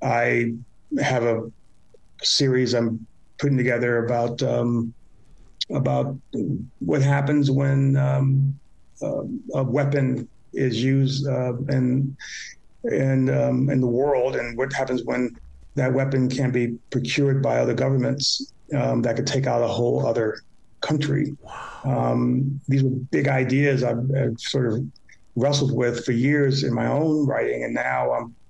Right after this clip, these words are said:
Speaker 1: I'm pushing them because I think it's important that the world um, look at, um, uh,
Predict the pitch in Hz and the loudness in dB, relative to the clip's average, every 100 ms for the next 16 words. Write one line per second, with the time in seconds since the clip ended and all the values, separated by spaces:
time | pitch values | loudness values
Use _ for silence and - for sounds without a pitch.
0 | - - - - 135 - 131 127 117 113 | -18 -18 -20 -4 -2 0 0 0 0 2
1 | 113 117 113 120 117 117 110 139 117 - | 0 0 0 0 2 0 0 0 -2 -4
2 | - - - 131 135 120 123 117 123 120 | -4 -8 -2 0 0 0 0 0 2 2
3 | 127 135 - - - - - 123 117 113 | 0 -4 -12 -16 -18 -8 -2 0 0 2
4 | 120 135 127 135 131 117 117 139 127 117 | 0 2 0 2 0 0 0 0 0 0
5 | 117 113 - - - - - - 143 120 | -2 -4 -12 -20 -18 -18 -14 -4 -2 0
6 | 117 | 0